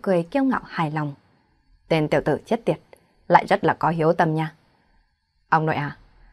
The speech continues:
người mau đeo chiếc vòng này cho bà nội đi." Đường Trá lập tức đem vòng tay thả vào trong tay của ông lão, để ông đeo vào tay của bà lão. Lâm Ngao đột nhiên nghiêm nghị cất tiếng nói,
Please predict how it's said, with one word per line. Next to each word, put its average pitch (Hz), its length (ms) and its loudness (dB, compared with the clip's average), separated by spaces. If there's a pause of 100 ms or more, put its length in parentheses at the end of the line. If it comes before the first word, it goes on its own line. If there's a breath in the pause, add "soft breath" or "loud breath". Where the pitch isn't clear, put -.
(180)
người 165 140 2
mau 151 140 2
đeo 156 240 2
chiếc 233 180 -4
vòng 156 180 0
này 139 180 -4
cho 165 120 -2
bà 156 120 2
nội 151 160 -2
đi." 170 180 -4 (880)
Đường 220 180 4
Trá 214 140 -4
lập 294 220 -4
tức - 220 -6
đem 165 220 0
vòng 151 240 -2
tay 226 260 -6 (340 soft breath)
thả 220 160 4
vào 208 220 2
trong 277 220 -2
tay 277 180 -4
của 185 260 -2
ông 247 160 -2
lão, 240 280 -6 (300 soft breath)
để 160 160 2
ông 160 260 0
đeo 156 180 0
vào 156 140 2
tay 156 220 -4
của 156 220 -2
bà 147 160 2
lão. - 240 -6 (720)
Lâm 165 220 2
Ngao 156 200 2
đột 156 180 0
nhiên 160 200 0
nghiêm 160 200 2
nghị 160 100 -2
cất 269 220 -2
tiếng 175 180 0
nói, 170 320 -4